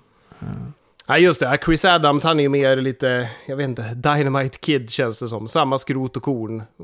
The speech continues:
Speaker 2: V-, väldigt, eh, elak när de är hemma med familjen och, eh, börjar ta steroider och grejer.
Speaker 1: Ja, men bra avsnitt. Eh, se det. Se det du också, Anders. Du kommer gilla det.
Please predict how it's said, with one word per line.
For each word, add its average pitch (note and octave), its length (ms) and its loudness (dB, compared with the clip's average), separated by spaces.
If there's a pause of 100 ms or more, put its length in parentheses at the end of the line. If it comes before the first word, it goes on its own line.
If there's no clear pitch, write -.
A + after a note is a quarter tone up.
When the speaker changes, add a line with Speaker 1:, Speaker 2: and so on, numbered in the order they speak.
(240)
Speaker 2:
V-, C#3 100 -10
väldigt, B2 540 -6
eh, C3 640 -10
elak A#2+ 680 -4
när A#2 380 -4
de A2 360 -6
är B2 260 -4
hemma A#2 320 -4
med A#2 160 -6
familjen A2+ 600 -4
och, - 460 -14
eh, G#2+ 380 -8
börjar A#2+ 440 -6
ta G#2+ 460 -6
steroider A#2+ 540 -4
och A#2 60 -12
grejer. - 280 -18 (1400)
Speaker 1:
Ja, C#3 100 0
men E3+ 120 4
bra A3+ 140 8
avsnitt. E3 540 2 (100)
Eh, F#3 380 0
se F3+ 340 6
det. C#3+ 300 4
Se E3+ 180 4
det E3+ 80 4
du E3 120 6
också, D#3 240 4
Anders. C3 420 0
Du C#3 120 -2
kommer C#3+ 240 2
gilla B2 240 0
det. B2 320 0